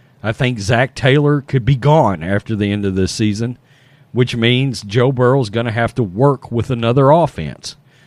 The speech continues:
Those kind of things kind of worry me when it comes to Joe Burrow. Uh, but, man, he's good. Man, he's good. And what I hope is that he is healthy enough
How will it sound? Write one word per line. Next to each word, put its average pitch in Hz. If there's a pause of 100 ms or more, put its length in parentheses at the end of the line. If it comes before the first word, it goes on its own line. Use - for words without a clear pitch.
(320)
Those 151
kind 170
of 147
things 123
kind 127
of 113
worry 123
me 87
when 101
it 104
comes 98
to 95
Joe 90
Burrow. 104 (920)
Uh, 110
but, 147 (1040)
man, 127
he's 87
good. 73 (800)
Man, 127
he's 98
good. 85 (380)
And 113
what 151
I 143
hope 160
is 110 (800)
that 123
he 143
is 120
healthy 180
enough 95